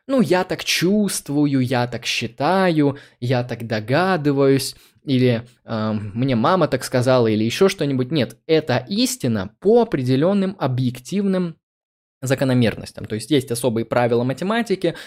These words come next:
э, принимая аксиоматику которых, мы с необходимостью приходим к тому, что дважды два — четыре —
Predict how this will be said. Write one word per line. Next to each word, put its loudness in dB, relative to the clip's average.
э, -2
принимая 0
аксиоматику -2
которых, 0
мы 2
с -8
необходимостью 0
приходим 2
к -8
тому, -2
что -6
дважды 0
два — 0
четыре — -2